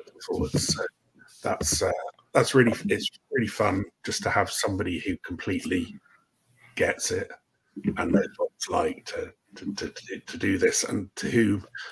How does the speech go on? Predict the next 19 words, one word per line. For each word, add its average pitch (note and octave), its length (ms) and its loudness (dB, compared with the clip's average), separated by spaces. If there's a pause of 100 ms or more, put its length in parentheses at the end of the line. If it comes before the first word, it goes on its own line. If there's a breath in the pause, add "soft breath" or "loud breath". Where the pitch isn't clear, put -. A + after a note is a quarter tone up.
(100)
I G2 40 -4
mean, F#2+ 140 2
she's - 240 0
a - 40 -4
fantastic - 760 0
writer. E2 460 -4
She's, - 580 -12
um, - 640 -4 (920 loud breath)
you E2+ 100 -6
know, D#2+ 100 -2
whenever E2+ 220 2
she E2 120 -4
gives E2+ 200 -6
me E2+ 60 -6
feedback, - 520 -4
it, - 180 0 (480)
it's - 300 -6
extremely, - 920 -6
um, - 520 -10